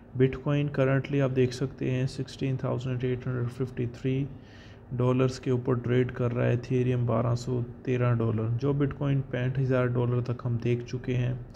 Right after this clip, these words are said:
वो आज सिर्फ सोलह हज़ार आठ सौ तिरवंजा dollar के ऊपर trade कर रहा है। तो मैं कहूँगा ये पिछ-, ये साल काफ़ी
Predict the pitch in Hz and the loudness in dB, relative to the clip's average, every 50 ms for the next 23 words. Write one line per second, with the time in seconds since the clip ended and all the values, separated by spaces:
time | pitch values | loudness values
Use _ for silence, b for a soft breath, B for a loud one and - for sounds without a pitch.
0 | B B B B B - - 127 123 123 123 123 123 - 139 135 135 131 - - | B B B B B -4 0 2 4 4 4 4 2 0 0 0 0 0 -2 -2
1 | 131 123 123 123 123 123 127 123 120 120 117 - 123 127 120 - - 131 120 120 | -2 0 2 2 2 2 2 2 2 0 0 0 0 -2 -2 -2 -4 -6 -6 -4
2 | - 123 123 127 127 120 127 123 123 123 120 117 120 120 117 113 - 117 113 113 | -4 -2 -2 -2 0 0 0 0 2 2 0 2 0 0 -2 -2 -2 -4 -4 -2
3 | - 113 113 - 113 110 110 107 - - 110 104 107 107 104 107 - - - B | -2 -4 -4 -2 -2 -2 -2 -2 -2 -4 -4 -4 -2 -2 -4 -4 -6 -10 -14 B
4 | B B B B B B B - 156 147 151 156 156 160 156 151 156 160 160 170 | B B B B B B B -4 -2 0 0 0 -2 -2 -2 -2 -2 0 0 0
5 | 165 165 160 160 165 170 165 - - - 143 139 - - - 156 147 160 156 160 | 0 2 2 2 0 0 -2 -4 -6 -6 -4 -4 -6 -2 0 2 2 2 2 0
6 | - 151 143 147 151 156 147 - 139 139 139 139 - 147 147 147 147 147 147 135 | 0 -2 0 0 0 -2 -2 0 0 0 0 -2 -2 -2 0 0 0 0 0 0
7 | - - | -2 -4